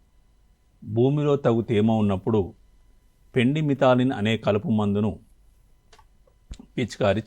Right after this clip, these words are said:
చేయాలి. ఈ పెండిమిథాలిన్ కలుపు మందు అన్ని అపరాల పంటల్లో, పెసర, మినుము, శనగ,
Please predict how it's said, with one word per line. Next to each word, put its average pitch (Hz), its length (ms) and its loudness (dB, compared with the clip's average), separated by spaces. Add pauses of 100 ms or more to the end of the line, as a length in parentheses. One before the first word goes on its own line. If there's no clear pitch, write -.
చేయాలి. 87 360 -2 (640)
ఈ 151 120 -4
పెండిమిథాలిన్ 131 920 -2
కలుపు 113 280 -2
మందు 123 440 0 (520)
అన్ని 165 280 -2
అపరాల 110 400 2
పంటల్లో, 92 520 -8 (580)
పెసర, 98 500 -2 (540)
మినుము, 95 540 -6 (640)
శనగ, 92 420 -4